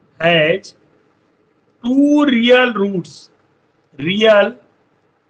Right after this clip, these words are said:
roots, क्योंकि यही इसका नियम है। क्वाड्रेटिक इक्वेशन में अगर बराबर ज़ीरो आ गया तो क्या होगा, टू इक्वल रियल रूट्स आ जाता है। तो दो हम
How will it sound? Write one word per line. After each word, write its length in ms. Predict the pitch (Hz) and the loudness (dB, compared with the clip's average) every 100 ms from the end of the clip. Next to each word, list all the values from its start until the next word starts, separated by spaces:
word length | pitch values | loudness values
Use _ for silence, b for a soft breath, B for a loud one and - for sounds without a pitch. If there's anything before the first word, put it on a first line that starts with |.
| _ _ _ | _ _ _
roots, 480 | 147 175 147 131 - _ _ _ - | -6 -4 -4 -6 -16 _ _ _ -6
क्योंकि 340 | 220 220 285 | -4 -2 0
यही 260 | 294 269 302 | 2 2 0
इसका 320 | - - 285 | -4 -2 -2
नियम 340 | 240 240 208 | -2 -2 -2
है। 80 | 143 - _ _ _ | -4 -8 _ _ _
क्वाड्रेटिक 520 | 214 220 233 233 277 | -2 0 0 -4 -6
इक्वेशन 500 | 254 - 247 220 254 247 | -8 -6 -6 -2 -4 -2
में 140 | 285 | -2
अगर 300 | 269 254 254 | -2 -2 -2
बराबर 520 | 220 214 220 233 294 269 | 0 0 0 2 0 -2
ज़ीरो 240 | 254 254 | -2 2
आ 120 | 226 | 2
गया 200 | 196 185 135 - _ _ _ | 2 -2 -2 -8 _ _ _
तो 100 | 190 | -10
क्या 200 | 180 247 262 | -4 0 2
होगा, 380 | 247 262 294 311 - _ _ _ 240 | 2 2 0 -2 -8 _ _ _ -6
टू 220 | 277 294 - | -4 -4 -4
इक्वल 440 | 233 - 269 269 | -8 -6 -2 0
रियल 280 | 247 233 226 | 0 -2 -2
रूट्स 300 | 214 269 - | -4 -6 -8
आ 200 | - 180 180 | -4 -2 0
जाता 340 | 175 170 226 | -2 0 0
है। 220 | 226 285 302 _ _ _ | 0 0 -4 _ _ _
तो 60 | 190 | -8
दो 160 | 170 | -2
हम 200 | 214 220 | 0 0